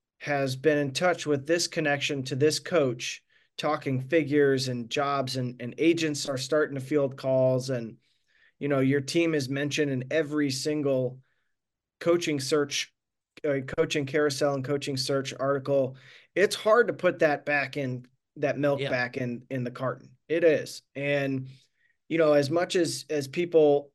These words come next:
Speaker 1: who are in these situations will, will say, "Oh, I'm not paying any attention to that. We're not talking about that." They know about this stuff,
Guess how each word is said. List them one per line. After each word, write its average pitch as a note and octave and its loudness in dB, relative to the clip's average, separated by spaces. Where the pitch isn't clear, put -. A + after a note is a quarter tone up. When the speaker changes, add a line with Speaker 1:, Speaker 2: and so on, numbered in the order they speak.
Speaker 1:
who D3+ 0
are D#3 4
in E3 0
these D#3 0
situations D3+ 0
will, C3+ 0
will C3+ -4
say, C#3 2
"Oh, C3 0
I'm C3 -2
not C3 -4
paying C3+ -4
any C3 -2
attention C3 -6
to A#2+ -6
that. A#2 -6
We're A#2+ -6
not A#2 -10
talking A#2+ -10
about A2 -10
that." B2+ -6
They G3 0
know G#2 -4
about F#2 -14
this F#2+ -12
stuff, F2 -12